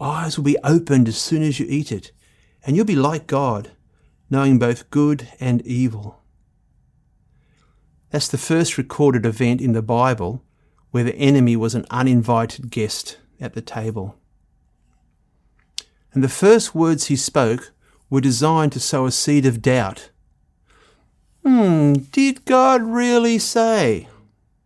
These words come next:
And the second thing he said was an outright lie. "You won't die."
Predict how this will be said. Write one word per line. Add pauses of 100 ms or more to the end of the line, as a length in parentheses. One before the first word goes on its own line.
(1400)
And
the
second
thing
he
said (240)
was
an
outright
lie. (760)
"You
won't
die."